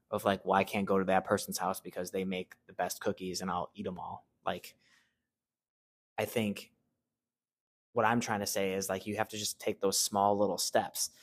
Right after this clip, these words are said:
And that's what that book, that Atomic Habits book, was kinda cool, 'cause it just kinda talks about how, you know, that one step into that one step into that one step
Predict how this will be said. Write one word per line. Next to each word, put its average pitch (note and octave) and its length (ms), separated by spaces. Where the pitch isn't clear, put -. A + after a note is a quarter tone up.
And A#2+ 100
that's C3+ 160
what E3 100
that A2+ 220
book, - 380
that G#2+ 160
Atomic A2+ 360
Habits A#2 320
book, - 220
was F2+ 100
kinda - 260
cool, C#3 300
'cause - 200
it G2 80
just - 300
kinda A#2+ 220
talks - 300
about F#2+ 240
how, F#2+ 320
you A2+ 100
know, F#2+ 220
that F#2+ 240
one A2 200
step G#2 300
into G#2 180
that F#2 180
one G2+ 200
step - 240
into G2+ 120
that F2+ 220
one G2 220
step G2+ 420